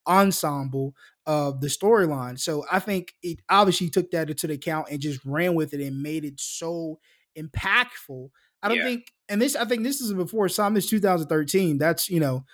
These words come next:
Speaker 1: nobody was really using one site to shoot, um, a movie. It wa-, may be indie film, but this is
Speaker 2: Yeah.
Speaker 1: definitely not an indie film. This was, had some big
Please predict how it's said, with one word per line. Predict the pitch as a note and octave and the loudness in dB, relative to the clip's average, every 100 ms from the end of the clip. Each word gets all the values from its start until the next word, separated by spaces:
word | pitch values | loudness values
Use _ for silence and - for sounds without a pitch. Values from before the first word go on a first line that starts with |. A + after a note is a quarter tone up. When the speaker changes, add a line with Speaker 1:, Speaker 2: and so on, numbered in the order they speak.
| _ - | _ 2
Speaker 1:
nobody | G3 A#3 F#3 | 6 8 6
was | D#3+ C#3 | 6 6
really | F#3+ D#3+ | 6 8
using | E3 D3 C#3 B2 | 6 2 0 0
one | D3 F3 D#3+ | 2 4 2
site | - E3+ D#3 | 2 2 2
to | C#3+ | -4
shoot, | C3+ - F#3+ E3+ D3 - _ _ _ - | -2 0 2 2 0 -6 _ _ _ 0
um, | D3+ C#3+ C3+ B2+ B2 | 2 2 0 -2 -4
a | D3+ | 2
movie. | D3+ B3+ A#3 D3 B2 - - | 8 8 8 4 -4 -6 2
It | F#3 | 4
wa-, | C#3+ | 6
may | F#3+ A3+ | 6 6
be | F#3 - | 4 2
indie | G#3 D4+ B3 | 4 8 8
film, | F3 F#3 F3+ E3+ D3 | 8 4 4 4 2
but | D#3 C3+ | 0 2
this | G#3+ G#3 | 0 0
is | D#3+ B2 | -2 2
Speaker 2:
Yeah. | F3+ | 2
Speaker 1:
definitely | F#3 D#3 | 4 0
not | C#3 C3+ | 0 -2
an | |
indie | D#3 F#3+ C#3 | 0 0 0
film. | C3+ B2 | -4 -4
This | C3 D#3 | -2 -2
was, | C#3 C3+ - - | -2 -4 -4 -4
had | C#3+ | -6
some | C3+ B2+ | -4 -4
big | C3 D3 | -2 -2